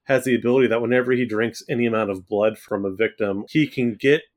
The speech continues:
their life memories from that blood and gain various forms of knowledge and things like that. But again, it's from that. He is stealing basically their life essence and collecting bits of them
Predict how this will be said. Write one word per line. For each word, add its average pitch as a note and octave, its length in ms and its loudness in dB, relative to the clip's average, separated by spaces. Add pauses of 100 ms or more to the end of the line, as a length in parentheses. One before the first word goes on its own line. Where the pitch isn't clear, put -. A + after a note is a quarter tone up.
their A2+ 360 0
life C3+ 360 0
memories G#2 480 0
from G#2 340 -4
that G#2 220 -4
blood F#2+ 300 -4
and G#2+ 160 -4
gain G#2+ 220 -2
various G2 260 -4
forms G2 280 -4
of F#2+ 60 -8
knowledge F#2+ 360 -4
and F#2 100 -14
things F#2 180 -10
like F2+ 200 -16
that. F#2 240 -12
But A2 160 0
again, A2+ 320 0
it's A2+ 120 -8
from A#2 500 -2
that. G#2 340 2 (160)
He D3+ 200 0
is B2 160 2
stealing C#3+ 480 2
basically C3 440 4
their G#2+ 180 2
life G#2 400 2
essence G#2+ 540 -4 (100)
and G#2+ 180 -6
collecting G#2 800 -2
bits G#2+ 280 -2
of G2 180 -4
them F#2+ 320 -4